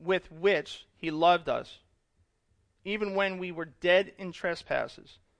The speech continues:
made us alive together with Christ. By grace you have been saved,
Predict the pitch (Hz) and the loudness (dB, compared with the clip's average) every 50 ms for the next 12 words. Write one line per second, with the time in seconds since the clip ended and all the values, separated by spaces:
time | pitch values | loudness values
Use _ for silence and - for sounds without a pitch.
0 | _ _ _ _ _ _ _ _ _ _ _ _ _ _ _ _ _ _ _ - | _ _ _ _ _ _ _ _ _ _ _ _ _ _ _ _ _ _ _ -6
1 | 135 175 190 196 196 190 180 - - - 156 147 156 165 165 170 165 160 143 131 | 0 2 2 2 2 0 -2 -4 -8 -6 -4 -2 0 0 2 2 0 0 -2 -4
2 | - - - 131 147 156 160 160 151 143 131 131 - - - - 139 131 117 - | -6 -12 -16 -6 0 4 4 4 4 2 -8 -10 -12 -10 -2 -2 0 0 -2 -4
3 | - - _ _ _ _ _ _ _ _ _ _ _ _ _ _ _ _ _ _ | -14 -20 _ _ _ _ _ _ _ _ _ _ _ _ _ _ _ _ _ _
4 | _ _ _ _ - 151 143 143 143 - - 170 185 196 180 143 120 - - - | _ _ _ _ 2 4 4 4 2 0 -2 0 2 2 2 2 -2 -8 -16 -20
5 | - _ _ _ _ _ _ - 156 156 151 151 143 135 127 135 - - 156 143 | -20 _ _ _ _ _ _ -6 -2 0 0 0 0 -2 -12 -10 -8 -6 -6 -6
6 | 139 127 131 - _ | -6 -6 -10 -18 _